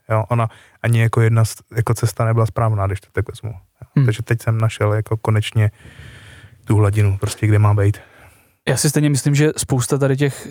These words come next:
Speaker 2: těch, eh, těch fuck upů, těch neúspěchů, to si člověk každý musí projít a zažít, protože,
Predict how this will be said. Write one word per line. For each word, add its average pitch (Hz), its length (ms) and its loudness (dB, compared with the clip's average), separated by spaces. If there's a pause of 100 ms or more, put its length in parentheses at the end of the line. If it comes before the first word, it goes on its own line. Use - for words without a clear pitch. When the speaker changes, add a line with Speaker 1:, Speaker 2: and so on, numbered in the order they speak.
Speaker 2:
těch, - 340 -4
eh, 127 280 0
těch 123 180 -2
fuck - 260 -4
upů, 139 240 0
těch 117 160 -2
neúspěchů, 135 400 0
to 135 80 2
si 147 120 -2
člověk 139 300 -2
každý 135 240 0
musí 135 280 0
projít 135 300 -2
a 147 60 4
zažít, 131 340 0
protože, 127 440 0